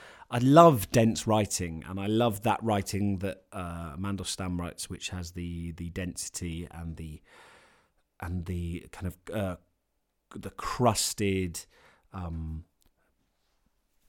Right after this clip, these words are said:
it's kinda like, it, it just feels like this, this kind of, like, baked down, dense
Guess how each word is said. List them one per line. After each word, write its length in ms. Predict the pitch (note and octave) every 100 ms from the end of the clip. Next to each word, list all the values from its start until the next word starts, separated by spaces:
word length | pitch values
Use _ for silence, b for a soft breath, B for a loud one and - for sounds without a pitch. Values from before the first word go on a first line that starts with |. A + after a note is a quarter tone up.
| _ _ -
it's 180 | - -
kinda 260 | A#2 A2+
like, 280 | A2 G2 -
it, 160 | A2+ - -
it 220 | B2 A#2
just 240 | - C3+ -
feels 600 | - - D3 C#3 C3+ A2+
like 220 | A2+ A2
this, 280 | G#2 G2 - A#2+ -
this 180 | A2
kind 180 | - A2+
of, 80 | G#2
like, 220 | G#2 - F2 _ _
baked 400 | - A2+ A2 -
down, 360 | - G2+ G2 F2+ - _
dense 640 | A#2+ G2+ F#2 - - -